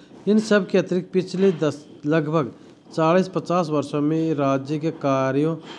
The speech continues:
और उनके परिणाम स्वरूप कानूनों की संख्या बहुत अधिक बढ़ जाने के कारण व्यवस्थापिका के द्वारा अपने कानून निर्माण की शक्ति का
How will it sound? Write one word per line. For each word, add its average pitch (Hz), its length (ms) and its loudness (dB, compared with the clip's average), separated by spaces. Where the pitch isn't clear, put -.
और 170 180 4
उनके 170 300 2
परिणाम 151 480 2
स्वरूप 170 300 0
कानूनों 143 480 0
की 151 80 -6
संख्या 139 380 -4
बहुत 143 280 0
अधिक 131 300 0
बढ़ 131 140 0
जाने 131 320 0
के 139 60 -6
कारण 113 260 -6
व्यवस्थापिका 170 880 0
के 156 100 -2
द्वारा 139 360 2
अपने 143 340 -4
कानून 143 560 -2
निर्माण 143 460 0
की 151 100 -4
शक्ति 131 380 -8
का 123 220 -10